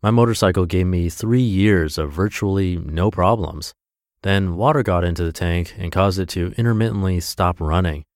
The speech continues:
A week after I had that fixed, the fuel pump broke, maybe because of the water issue. Once that was fixed,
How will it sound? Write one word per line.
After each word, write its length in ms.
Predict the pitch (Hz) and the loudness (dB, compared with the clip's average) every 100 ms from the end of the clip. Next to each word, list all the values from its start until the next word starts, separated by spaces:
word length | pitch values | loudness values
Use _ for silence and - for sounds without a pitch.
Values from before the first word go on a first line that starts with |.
| _ _ _ _ _ | _ _ _ _ _
A 40 | 92 | -4
week 140 | 98 | 0
after 220 | 95 87 | 2 2
I 80 | 90 | 2
had 180 | 85 87 | 2 0
that 160 | 82 78 | -2 -4
fixed, 520 | - 127 98 - - _ _ _ | -2 0 2 -2 -12 _ _ _
the 100 | - | -12
fuel 280 | - 156 196 | -2 2 2
pump 340 | - 92 85 | 4 0 0
broke, 460 | - 80 82 120 - - - | -4 -2 -2 -4 -8 -18 -8
maybe 200 | 80 80 | -4 -4
because 260 | 80 85 | -4 -4
of 80 | 76 | -4
the 240 | 80 78 78 | -2 -2 2
water 320 | 104 104 76 | 2 2 0
issue. 340 | 73 78 90 - _ _ _ _ - | -4 -6 -6 -8 _ _ _ _ -6
Once 240 | 90 90 | -4 0
that 120 | - | 2
was 200 | 147 127 | 4 4
fixed, 420 | - 104 101 - | 2 2 2 -2